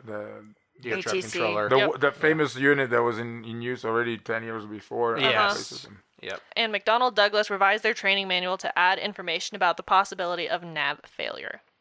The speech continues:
Speaker 1: I mean, they didn't scrap the D C nine yet?
Speaker 2: <laughs>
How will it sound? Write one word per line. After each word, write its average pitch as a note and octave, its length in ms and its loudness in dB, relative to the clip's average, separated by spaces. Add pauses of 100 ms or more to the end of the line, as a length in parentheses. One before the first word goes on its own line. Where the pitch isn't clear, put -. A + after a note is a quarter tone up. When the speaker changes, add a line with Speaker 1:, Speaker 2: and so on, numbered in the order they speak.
Speaker 1:
I A#2+ 40 -10
mean, A2+ 120 -8
they G#2+ 60 -16
didn't G#2 240 -14
scrap G#2+ 340 -6
the G#2 80 -12
D G#2+ 140 -16
C G#2+ 160 -18
nine A2 220 -12
yet? B2 140 -10 (400)
Speaker 2:
<laughs> A3 1600 2